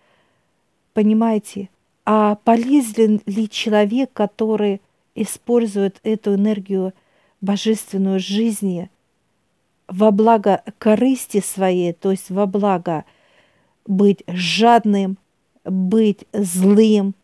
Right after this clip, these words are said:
э, быть ненавистным, э, быть, э, раздраженным, э,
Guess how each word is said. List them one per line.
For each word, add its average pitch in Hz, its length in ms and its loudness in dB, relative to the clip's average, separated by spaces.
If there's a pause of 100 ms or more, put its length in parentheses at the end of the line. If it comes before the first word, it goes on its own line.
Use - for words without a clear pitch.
(520)
э, 185 400 -4
быть 202 500 -2
ненавистным, 214 1300 2 (640)
э, 196 320 0
быть, 202 680 0
э, 202 260 0 (500)
раздраженным, 208 1400 2 (760)
э, 196 280 2